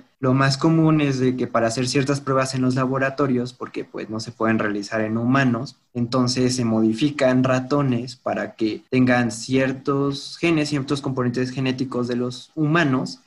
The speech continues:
y entonces así poder tener, porque puedan tener características parecidas a ciertas patologías que ocurren en humanos, entonces así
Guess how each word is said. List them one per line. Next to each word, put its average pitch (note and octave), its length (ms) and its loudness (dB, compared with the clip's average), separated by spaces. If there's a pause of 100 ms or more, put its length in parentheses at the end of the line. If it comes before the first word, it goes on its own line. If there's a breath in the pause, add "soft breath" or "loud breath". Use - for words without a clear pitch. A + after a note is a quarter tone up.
(120)
y C#3 100 -2
entonces C3 320 0
así C3+ 160 0
poder B2+ 400 2
tener, B2 540 2 (100)
porque B2+ 280 2
puedan C#3 340 2
tener B2+ 200 0
características B2+ 1040 0
parecidas B2 760 2
a A2 120 -2
ciertas B2 320 -2
patologías B2 600 -2
que A2+ 380 -2
ocurren B2 440 0
en B2 140 4
humanos, C3+ 600 2
entonces A2+ 360 -6
así B2 300 -6